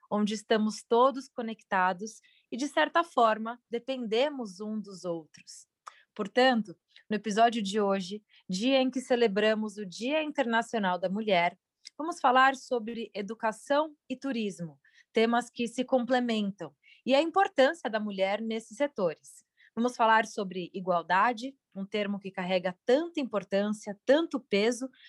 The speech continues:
mas que às vezes é discutido de forma tão discreta ou vaga.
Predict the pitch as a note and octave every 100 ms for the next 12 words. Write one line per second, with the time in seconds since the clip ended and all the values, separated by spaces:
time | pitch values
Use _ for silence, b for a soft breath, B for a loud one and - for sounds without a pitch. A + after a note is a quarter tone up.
0 | B A3 A#3+ - B3 G#3+ A#3+ A#3 A#3 G3+
1 | - A#3 - A3 G#3 A3 A#3+ A3 A3 A3
2 | D4 E4+ C#4 C4 - A3 A#3 C4 B3+ B3
3 | A#3 G3+ F3+ D3 D#3+